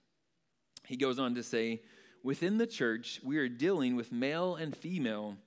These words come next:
not merely as facts of nature, but as the live and awful,"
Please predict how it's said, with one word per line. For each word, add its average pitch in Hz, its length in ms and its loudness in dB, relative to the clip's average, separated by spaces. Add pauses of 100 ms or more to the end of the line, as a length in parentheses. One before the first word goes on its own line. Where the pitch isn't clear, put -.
(400)
not 165 380 -2
merely 135 800 2
as 123 220 -8
facts 139 420 -2
of 120 40 -2
nature, 113 560 -4 (640)
but 131 140 0
as 139 260 0
the 131 140 2
live 165 800 0
and 123 220 -2
awful," 123 560 -4